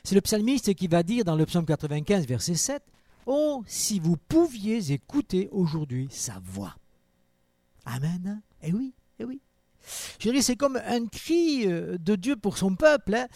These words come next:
Israël, mais il s'adresse, je crois, aussi à nous, car le Seigneur, eh bien, veut tout simplement nous parler,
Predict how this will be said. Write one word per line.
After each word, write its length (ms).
Israël, 880
mais 160
il 60
s'adresse, 480
je 140
crois, 180
aussi 380
à 100
nous, 320
car 160
le 100
Seigneur, 460
eh 80
bien, 200
veut 140
tout 140
simplement 580
nous 160
parler, 560